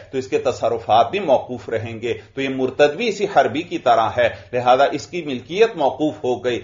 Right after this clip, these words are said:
और जब मिल्कियत मौकूफ हो गई तो इसके तसर्रुफात भी मौकूफ हो गए। और नीज साहिबैन फरमाते थे कि मुर्तद के अंदर अहलियत है, क्योंकि ये आकिल और बालिग है। तो उसका भी जवाब दिया कि जो मुर्तद और हरबी हैं,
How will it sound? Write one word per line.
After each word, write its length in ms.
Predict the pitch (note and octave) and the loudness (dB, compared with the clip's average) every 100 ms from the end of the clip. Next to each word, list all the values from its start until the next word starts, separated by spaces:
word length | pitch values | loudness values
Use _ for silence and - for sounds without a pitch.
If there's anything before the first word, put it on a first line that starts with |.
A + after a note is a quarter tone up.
| - - | -4 0
और 80 | |
जब 120 | C3 B2+ | 0 2
मिल्कियत 500 | B2+ - G3+ B3 F3 | -2 -4 4 4 6
मौकूफ 420 | F3 - D3 B2+ | 0 0 -6 -4
हो 120 | C3+ C3 | -2 2
गई 160 | C3 | 0
तो 120 | A2+ | 0
इसके 220 | B2 - B2+ | -6 -6 -6
तसर्रुफात 680 | A#2 - A2+ A2 - A#2 | -4 -2 -2 -2 2 2
भी 200 | G#2+ C3+ F#3 G3 - | 2 0 0 0 -4
मौकूफ 520 | A#2+ B2 - C#3 - | 0 0 0 -8 -6
हो 120 | A#2 A#2 | -4 0
गए। 300 | B2 A#2 - - | 2 2 0 0
और 200 | - C#3+ | 4 4
नीज 340 | C3 E3 F3+ - | 2 -2 -4 2
साहिबैन 440 | D3+ D3 C3 F3 | 2 4 2 0
फरमाते 600 | E3+ C3+ B2+ A#2+ A#2 B2+ | 2 2 4 2 2 -2
थे 220 | A#2 B2+ A2+ | -2 -4 -4
कि 500 | - - D3+ C#3 C3+ | -8 -4 -2 -2 -4
मुर्तद 400 | C#3+ - G3+ G3 | -6 0 0 2
के 80 | D3 | 0
अंदर 200 | C3 C#3 | 2 2
अहलियत 640 | - C3 A#2 D#3 F3+ A#3+ | 2 0 -2 0 2 2
है, 180 | C#3+ D3 | 2 -2
क्योंकि 280 | C3+ C3 D3 | -2 -6 -2
ये 140 | D3+ A#2+ | -2 0
आकिल 360 | B2 A#2 D3 D3 | 0 0 0 2
और 140 | A#2+ | 2
बालिग 460 | G#2 G#2 A#2+ F3 C3+ | 2 2 2 0 -2
है। 260 | A#2 B2+ - - | 0 0 0 -4
तो 80 | B2 | -4
उसका 240 | B2+ E3 | 0 2
भी 140 | E3 A#3+ | 2 2
जवाब 420 | E3+ C3 B2+ A2+ | 2 6 6 4
दिया 240 | A#2+ A#2+ G#2+ - - | 0 4 4 2 -6
कि 140 | C#3 | -4
जो 120 | C3 C3+ | -2 -2
मुर्तद 440 | C3+ C#3 - A#3+ | -2 2 4 8
और 180 | A3 - | 6 6
हरबी 320 | D#3 D3 E3 | 4 2 -2
हैं, 220 | D#3 C#3+ | -2 0